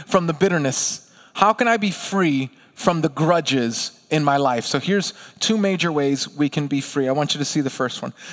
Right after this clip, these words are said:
To be free of the grudges in my life, I must, number one, watch out for my response. Isn't that interesting?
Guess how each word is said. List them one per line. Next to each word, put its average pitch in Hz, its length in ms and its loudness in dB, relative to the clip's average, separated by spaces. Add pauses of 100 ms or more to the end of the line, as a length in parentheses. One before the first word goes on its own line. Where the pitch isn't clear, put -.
(120)
To 202 100 2
be 185 120 0
free 240 300 0
of 262 120 0
the 226 60 2
grudges 175 460 0
in 165 220 -2
my 147 120 2
life, 139 460 0 (340)
I 175 160 2
must, 175 500 2 (160)
number 202 400 4
one, 180 540 2 (840)
watch 196 540 2 (160)
out 165 540 2
for - 180 -2
my 156 640 2 (500)
response. - 1000 -2 (1160)
Isn't 196 140 0
that 262 140 0
interesting? 208 560 -4